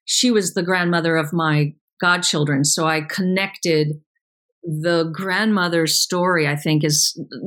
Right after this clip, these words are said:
subconsciously. I don't think it was something like, oh, it was not this very linear thinking. It was very intuitive of like, I need a symbol to communicate these feelings I'm having.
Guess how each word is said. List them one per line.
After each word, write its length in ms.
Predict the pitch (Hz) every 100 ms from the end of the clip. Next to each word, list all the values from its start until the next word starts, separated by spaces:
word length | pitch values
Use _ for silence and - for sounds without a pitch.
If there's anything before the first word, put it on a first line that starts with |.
| -
subconsciously. 840 | 208 - 254 294 302 302 - 160 143
I 100 | 147
don't 180 | 170 151
think 180 | 196
it 100 | 175
was 200 | 170 160 -
something 500 | 180 160 170 160 151 _
like, 220 | - 170 - -
oh, 380 | 214 170 147 - _ -
it 160 | 185
was 260 | 175 180 170
not 220 | 185 175
this 180 | 180 170
very 280 | 180 170 165
linear 480 | 160 165 165 156 156
thinking. 440 | 151 180 170 156
It 60 | 151
was 180 | 165 165
very 220 | 165 160
intuitive 560 | 160 - 190 170 156 151
of 180 | 151 147
like, 280 | 151 143 _ _ -
I 80 | 175
need 200 | 180 170
a 40 |
symbol 760 | - - 190 180 170 151 151 - _ -
to 280 | 170 147 151
communicate 640 | 180 165 160 151 165 151
these 220 | 156 147 -
feelings 420 | 175 190 170 139
I'm 180 | 135 139
having. 400 | 131 131 135